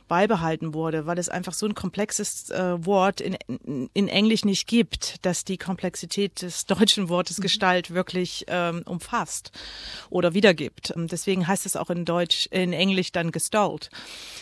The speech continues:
Speaker 1: Und ich wollte das gerne, ähm, im Namen meiner Praxis rüberbringen.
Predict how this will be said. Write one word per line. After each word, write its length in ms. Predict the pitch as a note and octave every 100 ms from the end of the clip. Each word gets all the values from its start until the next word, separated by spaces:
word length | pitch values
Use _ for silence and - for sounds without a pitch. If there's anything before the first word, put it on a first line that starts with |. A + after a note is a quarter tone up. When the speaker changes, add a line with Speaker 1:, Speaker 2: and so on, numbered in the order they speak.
| -
Speaker 1:
Und 140 | A3+
ich 160 | A3+ -
wollte 220 | A#3 B3
das 180 | A3+ -
gerne, 560 | G3+ G3 F#3 F3+ E3 D3 - -
ähm, 480 | G3 F#3 F3 E3+ -
im 320 | G#3 G#3 G3
Namen 360 | F#3 F#3 F#3 F3+
meiner 260 | F3 E3+
Praxis 800 | - F#3 - F3 E3 - - - -
rüberbringen. 640 | F#3+ B3 - C4 D#4 F4